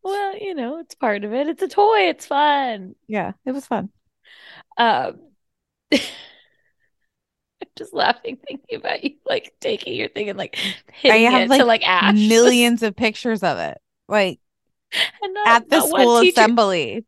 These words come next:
Speaker 1: did
Speaker 2: being
Speaker 1: any
Speaker 2: Cruella
Speaker 1: teachers
Speaker 2: de Vil.
Speaker 1: say anything?
Speaker 2: No, it was
Speaker 1: No.
Speaker 2: no.
Speaker 1: Um, wait, I have a qu-, a real question though.
Speaker 2: Yeah.
Speaker 1: Did you miss Melissa and Joe this episode?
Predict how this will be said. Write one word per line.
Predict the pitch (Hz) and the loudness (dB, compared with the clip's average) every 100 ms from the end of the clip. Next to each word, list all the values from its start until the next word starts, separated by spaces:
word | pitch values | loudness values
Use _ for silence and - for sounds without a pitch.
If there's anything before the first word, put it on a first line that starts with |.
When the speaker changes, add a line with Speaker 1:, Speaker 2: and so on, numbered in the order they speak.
| 202 | -6
Speaker 1:
did | 190 | -4
Speaker 2:
being | 185 | -2
Speaker 1:
any | 254 233 | -2 2
Speaker 2:
Cruella | 196 190 | 2 2
Speaker 1:
teachers | 190 | 0
Speaker 2:
de | |
Vil. | 190 | -2
Speaker 1:
say | 190 226 | 0 -2
anything? | 240 349 - 403 508 523 554 _ _ _ _ _ _ _ _ _ | -2 -8 -8 -10 -12 -18 _ _ _ _ _ _ _ _ _ _
Speaker 2:
No, | 233 - - | -20 -20 -20
it | |
was | 202 - - - _ | -18 -16 -16 -18 _
Speaker 1:
No. | 156 147 147 | -16 -14 -14
Speaker 2:
no. | 185 220 - 50 185 - _ - | -12 -12 -10 -12 -12 -16 _ -4
Speaker 1:
Um, | 233 202 - | -2 -2 -4
wait, | 226 175 | -2 -2
I | 185 | -2
have | 233 | -4
a | 285 | -6
qu-, | 302 - | -8 -10
a | - | -8
real | 175 160 | -8 -10
question | - 156 156 - - | -12 -14 -14 -16 -16
though. | - - 196 _ _ _ | -16 -18 -20 _ _ _
Speaker 2:
Yeah. | - 151 175 - _ _ _ _ _ _ _ _ _ _ _ _ _ _ _ _ _ | -10 -10 -10 -14 _ _ _ _ _ _ _ _ _ _ _ _ _ _ _ _ _
Speaker 1:
Did | 202 233 - | -14 -14 -16
you | 554 427 | -14 -10
miss | 214 151 156 - | -8 -8 -12 -12
Melissa | 202 196 202 202 220 | -8 -8 -8 -10 -10
and | 220 214 | -10 -10
Joe | 220 220 | -10 -10
this | 226 226 | -10 -14
episode? | 233 226 247 233 247 262 262 | -16 -14 -14 -14 -14 -16 -18